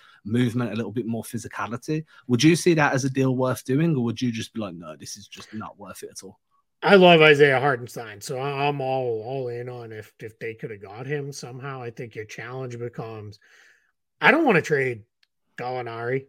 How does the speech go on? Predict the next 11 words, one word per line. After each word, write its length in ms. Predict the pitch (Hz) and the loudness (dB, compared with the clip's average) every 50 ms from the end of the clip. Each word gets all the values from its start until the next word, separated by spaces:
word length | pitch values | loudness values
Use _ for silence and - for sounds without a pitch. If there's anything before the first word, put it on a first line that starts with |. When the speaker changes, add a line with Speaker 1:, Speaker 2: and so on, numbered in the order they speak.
| _ - | _ -12
Speaker 2:
unless 340 | 127 139 143 139 131 - | -6 -4 -4 -4 -4 -6
it 80 | 139 120 | -10 -12
is 160 | 120 113 113 | -12 -10 -8
a 100 | 113 110 | -8 -8
surefire, 1080 | 110 - - - 156 139 135 135 135 127 - - 117 120 123 123 123 120 117 113 110 107 | -8 -8 -10 -6 -6 -6 -4 -4 -6 -8 -10 -12 -12 -12 -10 -10 -10 -10 -8 -10 -10 -10
this 220 | 110 127 - - | -10 -12 -12 -12
is 140 | 131 120 117 | -14 -10 -10
a 80 | 113 107 | -10 -12
huge 360 | - - 135 135 127 117 127 | -10 -12 -12 -12 -10 -10 -10
upgrade 580 | 117 117 113 _ - 113 110 110 107 107 104 | -12 -12 -12 _ -10 -8 -6 -6 -8 -10 -12
for 400 | - - 117 107 107 107 104 107 | -14 -12 -10 -10 -10 -10 -10 -14